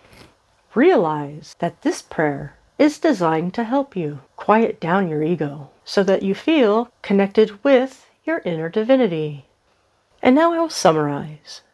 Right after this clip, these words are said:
The first insight is magic is for elevating yourself. The second insight is spirituality is about quieting down the ego. And number three, speak to the gods and shift yourself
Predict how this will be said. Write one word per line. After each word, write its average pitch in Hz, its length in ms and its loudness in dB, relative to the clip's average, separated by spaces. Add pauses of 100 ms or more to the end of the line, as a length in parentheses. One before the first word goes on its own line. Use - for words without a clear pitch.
(100)
The 175 80 -2
first 370 360 4
insight 160 420 -4
is 151 480 -4
magic 175 580 2
is 175 220 -4
for - 260 -4
elevating 147 800 0
yourself. 156 680 0 (920)
The 151 80 -6
second - 360 4
insight 165 500 -2
is 156 540 -6 (280)
spirituality 180 1120 2
is 139 120 -6
about 202 540 2 (460)
quieting 151 680 -2
down 139 380 -2
the 160 180 -6
ego. 139 540 -4 (580)
And 233 180 4
number 277 220 4
three, 147 640 -2 (200)
speak - 460 -4
to 214 140 -4
the 165 80 0
gods 143 760 -2 (640)
and 160 180 -2
shift - 480 0
yourself - 680 -4